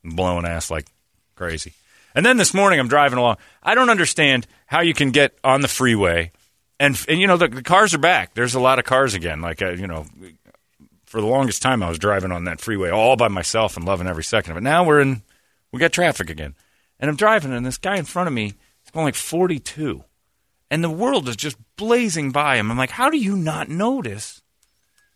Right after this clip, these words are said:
that y-," he's in a white Honda Accord? I almost got the license plate 'cause I was gonna shame him on the air and just say, "If you see him,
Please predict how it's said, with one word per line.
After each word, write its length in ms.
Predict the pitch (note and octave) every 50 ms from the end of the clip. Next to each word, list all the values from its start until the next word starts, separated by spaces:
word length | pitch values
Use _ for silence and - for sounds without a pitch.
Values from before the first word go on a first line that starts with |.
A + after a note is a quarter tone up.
| _ _ -
that 120 | D#3+ D3 B2
y-," 100 | C#3+ C3+
he's 160 | C3 A2+ A2+
in 80 | C#3 A2+
a 60 | F#2+
white 340 | G2 A2+ D3+ F3+ G#3+ G#3+ -
Honda 340 | - F#3 F3+ F3 D#3 D3
Accord? 460 | C3+ - - - B2+ A2+ G2+ E2 - -
I 140 | D#2 F#2+
almost 300 | A#2 C#3 F3 G3 E3 -
got 180 | - C#3+ B2 -
the 80 | A#2+ G#2+
license 400 | A2 A#2 A#2 A2+ - G#2+ G2 -
plate 180 | - G#2 F#2+
'cause 100 | - - F#2+
I 40 |
was 80 | F2+ -
gonna 200 | - G#2 F2 D2+
shame 440 | - - - - A#2 A#2+ A#2+ A#2 G#2+
him 120 | G2 G2
on 120 | G2 F2+ F#2
the 100 | F#2 F#2
air 140 | G2+ G#2
and 100 | F#2+ F2+
just 140 | F2 E2+ -
say, 140 | - F#2 E2+
"If 120 | E2 D#2
you 100 | - -
see 320 | - - - - D3+ D3 C#3
him, 160 | A2 F2+